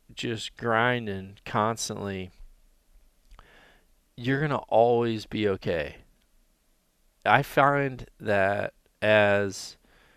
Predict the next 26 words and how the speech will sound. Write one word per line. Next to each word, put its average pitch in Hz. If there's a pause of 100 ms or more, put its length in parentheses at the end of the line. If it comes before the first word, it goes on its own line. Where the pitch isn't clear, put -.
(1800)
as 123
an 117
athlete 160 (360)
who 117
sometimes 127 (460)
really 131
looks 113
for 123
people 113
to 104
train 123
with 131
on 127
occasion, 131 (1040)
as 117
a 113
hunter, 127 (680)
uh, 104
who 113
shares 110
a 107
lot 113
of 117
camps 113
with -
people, 113